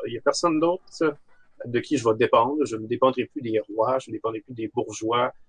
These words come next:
des mécènes. Je vais faire mon, mon propre argent en faisant mes propres spectacles. » Euh, ça a fonctionné pendant un certain temps, mais après ça, ben, il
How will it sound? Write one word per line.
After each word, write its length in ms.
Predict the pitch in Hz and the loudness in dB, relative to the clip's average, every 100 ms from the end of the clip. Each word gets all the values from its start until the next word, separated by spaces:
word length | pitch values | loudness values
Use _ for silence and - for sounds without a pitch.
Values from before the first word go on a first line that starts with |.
| _ | _
des 100 | 107 | -8
mécènes. 520 | 104 110 - 170 185 180 | -4 -2 0 0 0 -4
Je 160 | 120 117 | -2 0
vais 320 | 117 139 - - - | 4 2 2 -4 2
faire 280 | 123 131 | 6 6
mon, 120 | 120 104 - | 4 -2 -4
mon 160 | 113 | -6
propre 280 | - 127 - | 0 2 2
argent 320 | 110 104 123 156 _ _ - - - 135 | 0 0 -6 -8 _ _ -16 -14 -2 4
en 240 | 131 139 - - - - - - - | 6 6 0 -20 -20 -20 -20 -8 2
faisant 280 | 120 127 127 | 4 4 2
mes 100 | - | 0
propres 240 | 120 - | -2 -2
spectacles. » 560 | - 104 - - - - _ _ _ _ _ _ _ _ _ _ _ - | -2 -2 -2 -4 -8 -18 _ _ _ _ _ _ _ _ _ _ _ -10
Euh, 360 | 101 101 101 101 | -6 -4 -4 -4
ça 160 | - | -2
a 140 | 117 113 | 2 2
fonctionné 400 | 127 113 120 131 | 0 -2 0 4
pendant 180 | 131 117 | 4 2
un 40 | |
certain 280 | - 113 107 | 0 0 0
temps, 180 | 131 151 | 0 -2
mais 60 | |
après 160 | 135 113 | -2 -2
ça, 300 | - 120 113 | 2 2 4
ben, 100 | 110 92 | 2 -2
il 60 | - | -14